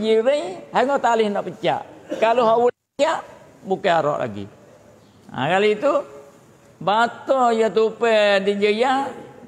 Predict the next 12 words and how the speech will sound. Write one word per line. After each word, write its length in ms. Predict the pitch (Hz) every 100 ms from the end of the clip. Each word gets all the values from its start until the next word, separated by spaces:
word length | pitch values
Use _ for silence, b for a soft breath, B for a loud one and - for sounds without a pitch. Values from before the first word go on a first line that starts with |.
| 151
bukan 640 | 156 208 202 - 196 190 175
arak. 1040 | 170 170 170 165 160 151 147 143 143 139 - -
Kerana 220 | 208 254
boleh 260 | 202 196 180
pecah. 320 | - 170 143 - - - - - - 113
Ha, 80 | 117 123 139 156 147
hak 120 | 185
boleh 240 | 202 220 202
pecah, 260 | - 302 - - 175
bukan 240 | 170 170
dia 160 | 160 131
arak. 240 | 117 104